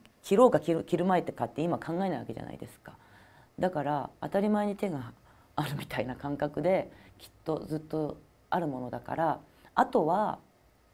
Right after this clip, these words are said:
ワクワクするっていうことを、自分がその旅してる間、ワクワクするまでほっといたみたいな感覚は割と大事にしようと思ったんですよね。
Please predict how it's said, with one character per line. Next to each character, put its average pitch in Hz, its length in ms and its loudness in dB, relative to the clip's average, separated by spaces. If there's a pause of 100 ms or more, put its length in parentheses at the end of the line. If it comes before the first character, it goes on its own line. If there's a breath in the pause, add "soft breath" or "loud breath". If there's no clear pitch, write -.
(320)
ワ 202 160 0
ク 214 120 -4
ワ 180 100 0
ク 135 380 -2 (500)
す - 220 -4
る 170 80 2
っ 180 40 2
て 160 240 -2
い 131 60 2
う 120 60 -2
こ 131 140 -8
と 139 120 -4
を、 151 360 2 (1000 soft breath)
自 196 80 2
分 208 180 4
が 202 80 4
そ 196 120 0
の 185 240 2 (400)
旅 180 200 2
し - 60 -2
て 147 100 -2
る 135 80 2
間、 131 320 4 (320 loud breath)
ワ 226 120 2
ク 226 80 2
ワ 190 60 6
ク - 80 -6
す 180 100 -2
る 185 60 2
ま 214 120 6
で 175 60 6
ほ 139 120 -2
っ 143 40 -2
と 170 180 0
い 165 60 0
た 123 260 -4 (120)
み 151 100 -2
た 135 160 -4
い 123 60 -8
な 123 120 -6
感 127 200 -10
覚 127 420 -8 (800 soft breath)
は 208 140 4
割 156 180 4
と 156 120 0
大 170 180 4
事 165 80 0
に 156 80 0
し - 100 -10
よ 143 80 -2
う 139 40 -6
と 135 100 -8
思 127 140 -4
っ - 20 -8
た 123 180 -10
ん 120 80 -8
で 120 60 -10
す - 80 -18
よ - 120 -12
ね。 - 200 -14